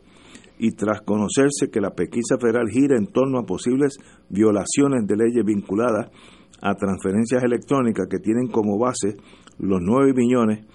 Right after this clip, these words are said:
que pretendían ganar intereses, pero que sin embargo, cuando llegó el momento de esa devolución de dinero al municipio, la respuesta fue que el depósito inicial se invirtió nuevamente por tres años sin autorización. Bueno, esto es medio complejo,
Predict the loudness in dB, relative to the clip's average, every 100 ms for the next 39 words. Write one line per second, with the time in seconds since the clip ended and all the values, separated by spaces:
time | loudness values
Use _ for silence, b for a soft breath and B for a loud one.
0 | b b b -6 -4 -2 -4 -2 0 0
1 | 0 0 0 0 0 -2 -2 -2 -2 -4
2 | -4 -2 -2 -2 -4 -2 -2 0 0 0
3 | -2 -4 B B B B -2 0 2 2
4 | 2 2 0 0 0 0 0 -2 0 0
5 | 0 -2 -2 0 2 2 2 2 0 0
6 | 0 -2 0 0 0 0 -2 B B B
7 | B -6 -4 -4 -4 0 0 0 -4 0
8 | -2 0 0 0 0 0 0 0 0 0
9 | 0 0 0 0 B B B -14 0 2
10 | 4 2 0 2 2 4 2 0 -2 -2
11 | -2 0 -2 0 -2 -2 -2 -2 -2 -4
12 | -10 -6 -2 0 -2 0 -2 -2 -4 -4
13 | -4 -4 -10 -8 -8 -12 B B B B
14 | B B -2 -2 2 4 4 4 4 4
15 | 4 0 2 4 4 2 0